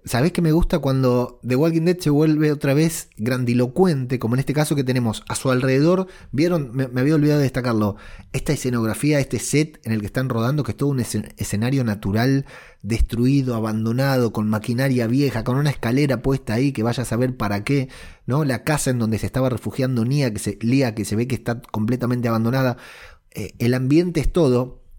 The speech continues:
Y el episodio está rodado de una manera, esta, esta escena, en la que se aprovecha al máximo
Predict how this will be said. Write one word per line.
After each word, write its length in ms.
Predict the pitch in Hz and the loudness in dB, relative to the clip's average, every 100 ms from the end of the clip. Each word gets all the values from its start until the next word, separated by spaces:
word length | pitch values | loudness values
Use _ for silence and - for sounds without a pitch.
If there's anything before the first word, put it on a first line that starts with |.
| - - _ _ - | -20 -20 _ _ -2
Y 160 | 123 | 2
el 60 | 127 | 2
episodio 400 | 135 139 185 185 | 2 0 2 2
está 160 | - 160 | 2 0
rodado 360 | 156 160 175 | 4 4 4
de 120 | 147 147 | 4 4
una 100 | 139 | 2
manera, 220 | 151 143 | 2 2
esta, 160 | - - | 0 -4
esta 220 | - 135 | -2 -2
escena, 420 | - 147 120 131 - - - - | 0 0 0 -2 -6 -20 -20 -4
en 140 | 131 | 0
la 120 | 131 | 0
que 140 | 131 127 | 0 -2
se 180 | - 135 | 0 -2
aprovecha 480 | 131 147 185 185 | 2 4 4 2
al 100 | 147 | 2
máximo 760 | 156 185 160 - 131 131 147 175 | 2 2 0 -2 0 2 2 0